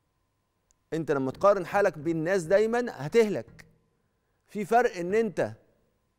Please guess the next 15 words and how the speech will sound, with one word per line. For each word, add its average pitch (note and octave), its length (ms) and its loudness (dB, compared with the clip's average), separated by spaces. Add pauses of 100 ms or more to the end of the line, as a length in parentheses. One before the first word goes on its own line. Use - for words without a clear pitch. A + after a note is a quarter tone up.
(280)
تأخذ F#3+ 520 0
من، D3+ 220 -6
م-، C3+ 40 -10 (100)
م-، D3+ 480 -6
من D3 220 0
مق-، - 260 -6
من D#3 260 0
ماذا؟ F#3+ 360 4 (380)
أنت D#3 200 -6
لا F3+ 160 4
تقارن F#3+ 440 2
حالا. G3+ 180 -4
أنا F#3 180 -4
أقصد F#3 300 -8
مقارنة F#3 380 -2